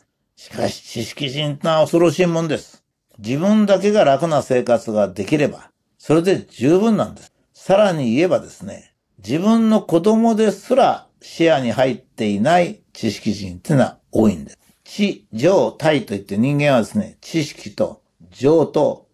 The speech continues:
体力が三つで人間が構成されてるんですが、なぜか知が増えると情と体が減るんです。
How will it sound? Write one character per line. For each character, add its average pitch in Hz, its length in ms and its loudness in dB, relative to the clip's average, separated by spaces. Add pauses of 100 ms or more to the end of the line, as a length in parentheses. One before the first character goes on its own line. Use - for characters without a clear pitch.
(240)
体 143 260 2
力 107 280 -2
が 127 340 0 (200)
三 131 220 -4
つ - 220 -14
で 151 280 2
人 127 220 0
間 120 240 2
が - 120 -8
構 123 220 0
成 120 180 -2
さ 113 160 2
れ 107 60 -2
て 113 140 -2
る 95 100 -6
ん 92 40 -18
で 87 80 -18
す - 140 -18
が、 104 320 -6 (340)
な 185 160 2
ぜ 220 160 2
か - 380 -4 (340)
知 - 240 -4
が 165 260 4
増 135 140 -4
え 175 140 4
る 139 120 -4
と - 540 0 (240)
情 151 400 2
と 196 300 -2
体 185 400 0
が 175 360 2 (180)
減 139 120 2
る 180 80 2
ん 180 80 -2
で 92 60 -10
す。 - 240 -20